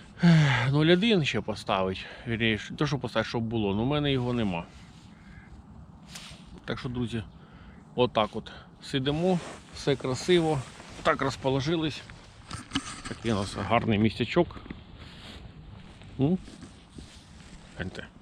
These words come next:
Чікс. <laughs> Тут ще столик поставив я.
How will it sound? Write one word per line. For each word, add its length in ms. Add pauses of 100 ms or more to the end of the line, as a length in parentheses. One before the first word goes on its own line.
(400)
Чікс. 460 (1080)
<laughs> 100 (1080)
Тут 240
ще 120
столик 360
поставив 640
я. 180